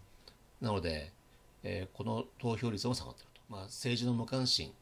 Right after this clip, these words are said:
あの、政治に対する無関心が能代市でも、えー、確実に進んでいると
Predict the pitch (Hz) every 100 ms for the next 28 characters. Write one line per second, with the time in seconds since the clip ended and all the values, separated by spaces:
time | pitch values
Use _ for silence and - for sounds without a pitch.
0 | - 98 90 82 - 117 110 117 120 117
1 | 127 87 82 101 98 80 73 80 73 -
2 | 98 - 101 - 98 107 135 - - -
3 | - 90 87 - - 87 87 82 98 117
4 | - 80 71 71 -